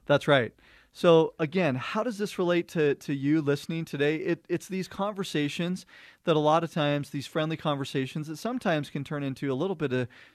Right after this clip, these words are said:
tug of war between spouses. And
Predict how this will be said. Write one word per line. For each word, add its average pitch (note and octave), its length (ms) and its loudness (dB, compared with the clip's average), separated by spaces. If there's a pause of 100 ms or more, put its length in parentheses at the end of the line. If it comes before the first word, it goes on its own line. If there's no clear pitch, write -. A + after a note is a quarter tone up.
tug D#3 200 0
of C#3+ 80 0
war D3+ 240 2
between C3+ 320 -6
spouses. C3+ 800 -2 (380)
And C#3+ 300 0